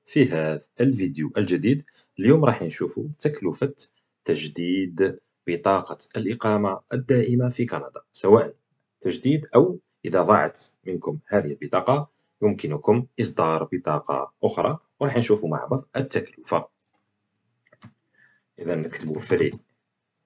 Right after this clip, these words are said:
فيزا كندا، نضغط على أوكي، وبعدين نضغط على الموقع الرسمي لوزارة الهجرة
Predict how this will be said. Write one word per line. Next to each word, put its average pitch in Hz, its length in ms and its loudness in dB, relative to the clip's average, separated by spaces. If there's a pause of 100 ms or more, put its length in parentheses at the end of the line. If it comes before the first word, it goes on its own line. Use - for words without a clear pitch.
(180)
فيزا 73 600 -6 (400)
كندا، 82 580 -4 (1800)
نضغط 80 280 -4
على 71 220 -2
أوكي، - 380 -4 (480)
وبعدين 82 580 0
نضغط 78 300 -4
على 76 360 -2 (120)
الموقع 85 460 -2 (120)
الرسمي 107 540 -2
لوزارة 110 520 2
الهجرة 71 380 -8